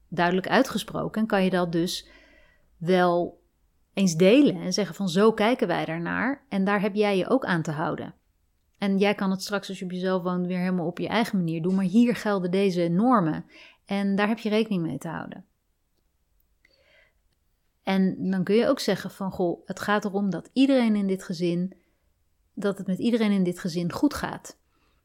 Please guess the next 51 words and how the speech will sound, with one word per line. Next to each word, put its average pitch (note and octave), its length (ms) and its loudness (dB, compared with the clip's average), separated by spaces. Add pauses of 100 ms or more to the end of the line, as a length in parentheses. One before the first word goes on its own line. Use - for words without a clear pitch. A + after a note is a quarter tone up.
(120)
Als G#3+ 180 -4
dat G3 160 -2
niet A#3+ 180 4
het B3 100 -8
geval F#3 380 -2
is, F#3+ 100 -6
hebben F#3 240 -2
we - 80 -20
allemaal B3+ 360 4
in A#3 120 2
dit G3+ 140 -2
gezin F#3 300 -2
iets F3+ 200 -6
te F#3 80 -2
doen." E3+ 260 0 (1300)
Wat G#3+ 200 2
ik A#3 100 4
in A3 140 6
dat A3 200 4
kader A3 360 6
ook A#3 200 2
wel A3+ 200 4
mooi G#3+ 280 4
vind, G#3 340 -2
is - 300 -2
een, G3 220 -2
eh, F#3+ 420 -4
een, - 220 -6
een, A2+ 140 -8
een G3 260 -4
tekst G#3+ 240 -2
die G3+ 140 -2
ik F#3+ 80 -12
inmiddels G#3 380 -2
op F3+ 120 -16
de G3 140 -4
keukenmuur G3 460 0
heb F3+ 140 -6
gezet F3+ 340 -6
vanwege G3 520 0
het - 140 -8
feit D#3+ 280 -4
dat F3+ 160 -6
er F#3 80 -10
soms F3 300 -8
zulke G3+ 400 -2
vervelende F3+ 560 -2
dingen G3 280 0
werden E3+ 360 0
uitgekraamd E3+ 680 -4
hier, G3+ 360 -4